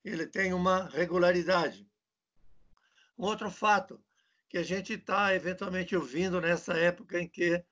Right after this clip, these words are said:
aparece na televisão repórteres de várias regiões do país. Cê devem observar que em alguns lugares,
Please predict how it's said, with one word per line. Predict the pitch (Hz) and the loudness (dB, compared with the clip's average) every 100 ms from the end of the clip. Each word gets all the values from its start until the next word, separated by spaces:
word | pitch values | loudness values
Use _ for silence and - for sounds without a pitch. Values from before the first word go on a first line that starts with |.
| _ - | _ -8
aparece | 165 175 156 175 175 170 | -6 0 2 2 2 -4
na | 165 | -2
televisão | 180 165 143 131 156 165 | -2 -2 -4 -6 -2 -2
repórteres | 160 160 - 160 175 - 170 165 _ _ _ _ | -2 -6 -2 0 0 -2 -10 -10 _ _ _ _
de | 160 139 | -8 -2
várias | 151 165 165 139 | 2 2 0 -2
regiões | 160 147 156 170 170 | -2 -2 -2 -2 -2
do | 165 | -6
país. | - 160 151 - - _ _ _ _ _ _ _ _ _ _ | 0 2 2 -2 -18 _ _ _ _ _ _ _ _ _ _
Cê | - 196 202 160 | -8 -6 -6 -4
devem | 175 175 175 185 | 2 2 4 0
observar | 185 - 175 147 180 | -2 -2 0 2 2
que | - | 0
em | 190 | -4
alguns | 156 160 180 | -2 -2 -4
lugares, | 165 147 165 175 185 196 - | -4 -6 -2 -2 -2 -6 -14